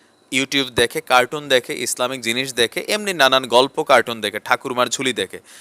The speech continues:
কিন্তু কিছু বাচ্চারা আছে, ওরা করে কি, আপনি YouTube-এ যা চান, সে তার হাতে মোবাইল পাইলে সে কিন্তু এগুলা দেখে। অনেকে আছেন যে বিভিন্ন পর্নো ওয়েবসাইট দেখেন, বিভিন্ন হট ক্লিপস দেখেন, ওয়েব সিরিজ দেখেন। এখন আপনার ছেলে হয়তো আপনার ফোনটা হাতাচ্ছে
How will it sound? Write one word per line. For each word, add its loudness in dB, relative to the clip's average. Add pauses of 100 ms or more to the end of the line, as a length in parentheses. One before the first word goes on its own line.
(160)
কিন্তু -10
কিছু -2
বাচ্চারা 2
আছে, -4 (220)
ওরা 4
করে 2
কি, -2
আপনি 2 (160)
YouTube-এ -2
যা 6
চান, 6 (280)
সে -4
তার 4
হাতে -4
মোবাইল 4
পাইলে 0 (200)
সে -4
কিন্তু -8
এগুলা 0
দেখে। -2 (540)
অনেকে 4
আছেন 4
যে -2
বিভিন্ন -2 (300)
পর্নো 8
ওয়েবসাইট 2
দেখেন, 0
বিভিন্ন -2
হট 0
ক্লিপস -6
দেখেন, 0 (280)
ওয়েব 8
সিরিজ 0
দেখেন। 2 (320)
এখন 2
আপনার 6
ছেলে 4
হয়তো 0
আপনার -2
ফোনটা -2
হাতাচ্ছে -2